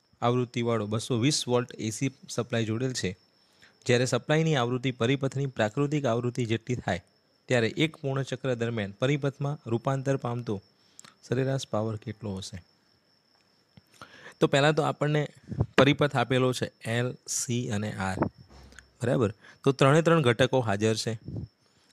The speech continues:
લખેલું છે કે ચલિત આવૃત્તિવાળો બસો વીસ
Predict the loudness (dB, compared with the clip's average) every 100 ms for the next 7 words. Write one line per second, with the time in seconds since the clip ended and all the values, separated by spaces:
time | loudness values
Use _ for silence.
0 | _ _ _ _ _ _ _ _ _ _
1 | -4 2 4 6 6 6 4 4 0 -4
2 | _ _ _ _ _ _ _ _ _ -20
3 | 0 6 8 6 2 -20 _ -18 -18 _
4 | _ 2 4 6 4 2 4 4 4 -2
5 | _ _ _ _ _ _ _ _ _ _
6 | 0 2 6 8 8 8 2